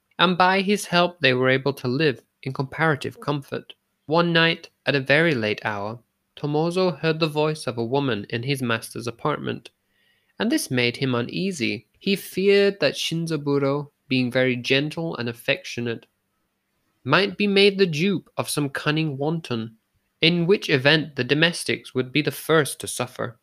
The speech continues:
He therefore resolved to watch, and on the following night he stole on tiptoe to Shinzaburo's dwelling, and looked through a chink in one of the sliding shutters. By the glow of a lantern within the sleeping room,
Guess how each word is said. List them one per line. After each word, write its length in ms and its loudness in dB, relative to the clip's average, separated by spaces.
He 200 0
therefore 760 2
resolved 520 2
to 100 -4
watch, 680 -4
and 120 2
on 140 2
the 80 2
following 520 2
night 380 0
he 180 -6
stole 480 2
on 180 0
tiptoe 560 -6
to 100 -6
Shinzaburo's 800 -2
dwelling, 560 -6
and 200 0
looked 360 0
through 180 0
a 60 -4
chink 440 -4
in 200 -2
one 160 0
of 120 -2
the 80 0
sliding 600 -4
shutters. 580 -10
By 100 6
the 140 2
glow 480 6
of 160 4
a 40 4
lantern 600 2
within 260 0
the 100 -4
sleeping 540 -8
room, 480 -6